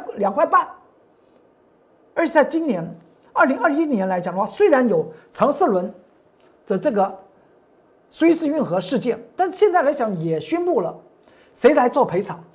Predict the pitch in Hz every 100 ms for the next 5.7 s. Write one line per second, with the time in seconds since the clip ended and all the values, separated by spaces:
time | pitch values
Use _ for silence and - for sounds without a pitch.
0 | _ _ _ - 339 330 320 262 247 196
1 | 196 254 240 165 - - 208 - - _
2 | _ _ _ _ _ _ - - 233 185
3 | 175 233 233 214 - - _ _ _ _
4 | _ _ _ _ _ 220 208 247 339 294
5 | - - - 349 359 208